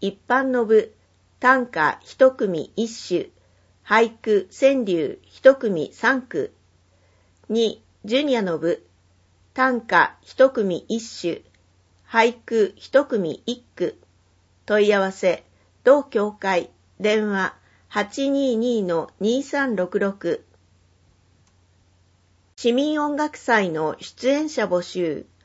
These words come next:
文化振興課、電話、八二九の一二三五。対象、一、市内で活動している音楽団体。二、混声合唱に参加希望の方。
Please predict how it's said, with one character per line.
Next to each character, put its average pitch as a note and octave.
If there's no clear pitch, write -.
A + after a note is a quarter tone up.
文 B3
化 D4
振 C#4
興 B3+
課、 G#3
電 G#3+
話、 G3
八 B3+
二 C#4+
九 B3
の F#3
一 F#3+
二 C#4
三 A3
五。 G3
対 A#3+
象、 G#3+
一、 B3+
市 -
内 D4
で G#3
活 F#3
動 A#3+
し -
て A3
い G#3+
る G3
音 F#3
楽 B3+
団 B3+
体。 E3+
二、 A3
混 C4+
声 D4+
合 C#4+
唱 A3+
に D3+
参 F3+
加 A3+
希 A3
望 A3
の A3
方。 F#3+